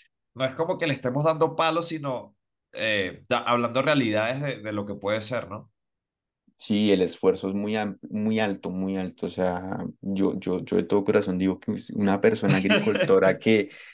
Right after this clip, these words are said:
Speaker 2: que, que viva de eso es una persona que es una dura, una dura en la vida y que se gana, por decirlo así, los pesos de la forma más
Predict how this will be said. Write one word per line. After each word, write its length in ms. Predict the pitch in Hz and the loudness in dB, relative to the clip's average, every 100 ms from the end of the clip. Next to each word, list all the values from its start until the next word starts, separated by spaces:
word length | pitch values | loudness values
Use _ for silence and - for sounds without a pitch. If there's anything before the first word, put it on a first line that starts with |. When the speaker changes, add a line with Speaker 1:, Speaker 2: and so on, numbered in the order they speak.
| _ _ | _ _
Speaker 2:
que, 380 | 127 120 76 73 | 2 4 4 -2
que 240 | - 110 98 | -2 0 2
viva 300 | 98 98 107 | 2 0 0
de 200 | 117 95 | -2 -4
eso 320 | 95 - 135 | -6 -8 -6
es 180 | 98 - | -6 -4
una 200 | 95 95 | -6 0
persona 480 | 107 104 95 92 - | 0 0 -4 -4 -2
que 120 | 98 | -2
es 160 | 98 | -2
una 320 | 95 98 95 95 | -4 -2 0 2
dura, 340 | 98 92 - _ | 2 0 -6 _
una 200 | 98 95 | -4 -2
dura 260 | 95 101 101 | 0 2 0
en 80 | 107 | 0
la 80 | 98 | 0
vida 280 | 92 107 | 0 0
y 120 | 110 95 | -2 -6
que 440 | - 92 90 87 | -6 -6 -4 -8
se 220 | - 98 | -2 0
gana, 360 | 95 92 95 95 | 2 2 0 -2
por 160 | 104 113 | -4 -6
decirlo 320 | 113 95 92 | -6 -4 -4
así, 320 | 95 104 101 | -2 -4 -2
los 320 | 104 101 98 | -2 -4 -6
pesos 500 | _ 101 101 104 101 | _ -2 -2 -2 -4
de 160 | 104 104 | 2 4
la 360 | 104 98 92 - | 4 2 0 -2
forma 420 | - 95 95 98 | 0 2 2 0
más 480 | 101 101 98 - | 0 -2 -4 -6